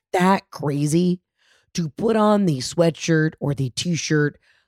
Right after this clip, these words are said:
of your other friends and be behind them?" And that was a life lesson, ding, ding, ding, that went off in my head. Since when did we quit being each other's cheerleaders? Since when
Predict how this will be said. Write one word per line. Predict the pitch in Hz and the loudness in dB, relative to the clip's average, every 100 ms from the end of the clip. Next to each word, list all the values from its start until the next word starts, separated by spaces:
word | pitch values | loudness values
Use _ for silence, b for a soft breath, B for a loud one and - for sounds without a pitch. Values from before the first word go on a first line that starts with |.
| - | 0
of | 175 151 | 0 2
your | 147 147 | 2 2
other | 160 196 185 | 2 2 0
friends | - 180 175 185 175 - | 0 0 2 0 -2 -2
and | 165 143 | -2 0
be | 180 | 0
behind | 175 160 135 156 170 202 | 0 0 0 2 2 4
them?" | 226 226 - | 2 0 2
And | 180 180 | 0 2
that | 508 640 508 | -2 -2 -4
was | - | -2
a | 190 | -2
life | 165 156 156 156 | 0 0 -2 -2
lesson, | 151 139 143 139 | -2 -2 -6 -4
ding, | 160 160 151 | -2 -2 0
ding, | 147 139 | -2 0
ding, | 139 123 113 b b b | 0 -2 -6 b b b
that | 190 175 | 2 4
went | 208 | 4
off | 214 208 190 | 2 2 2
in | 165 | 4
my | 156 | 4
head. | 156 151 - - _ _ _ _ _ _ _ _ B B B | 4 4 0 -6 _ _ _ _ _ _ _ _ B B B
Since | - 277 226 | -2 0 2
when | 208 320 523 | 2 0 0
did | 640 - 214 | -4 -4 -2
we | 226 | -2
quit | - 240 170 | 4 4 4
being | 180 185 185 | 4 4 2
each | 160 - | 0 0
other's | 156 135 139 | -2 -2 -6
cheerleaders? | - 139 123 135 120 - - - - _ _ _ _ _ _ _ _ _ _ b b | -6 -4 -4 -6 -10 -12 -14 -16 -18 _ _ _ _ _ _ _ _ _ _ b b
Since | - 294 240 | 2 2 2
when | 208 294 | 0 0